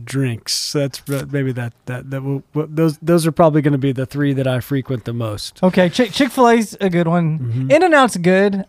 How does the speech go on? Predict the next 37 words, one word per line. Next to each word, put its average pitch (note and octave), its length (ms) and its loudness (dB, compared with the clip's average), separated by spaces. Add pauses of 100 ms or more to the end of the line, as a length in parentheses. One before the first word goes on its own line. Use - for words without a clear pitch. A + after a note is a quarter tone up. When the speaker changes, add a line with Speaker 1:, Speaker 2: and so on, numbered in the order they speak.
Speaker 2:
Um, E3 600 4 (1500)
I F3+ 100 -4
feel B3+ 160 0
like G#3 60 -4
not F#3+ 380 -2
all, F3 200 0
not F#3 220 0
all E3+ 220 0
In-N-Outs D#3 500 -2
are D#3 60 -4
created D#3+ 340 -6
equal, D#3+ 280 -8
though. D3 240 -12
Speaker 1:
No, C3+ 220 0
one C3 180 2
hundred C#3+ 200 2
percent. B2 320 -4
I A#2 120 -4
Speaker 2:
Like, F3 100 4
Speaker 1:
do C#3 80 2
agree. B2+ 80 2
Speaker 2:
California G#3 540 4
Speaker 1:
I - 20 4
do - 40 4
agree G#3 100 4
with G#3 60 4
Speaker 2:
In-N-Outs G#3 240 2
Speaker 1:
that. F3+ 40 2
Speaker 2:
are E3+ 80 4
way E3+ 220 4
better D3+ 340 4
than D3 140 -4
Texas C#3+ 360 -4
In-N-Outs. C3 160 0
Speaker 1:
One C3 80 0
hundred B2+ 140 -4
percent. A#2+ 420 -12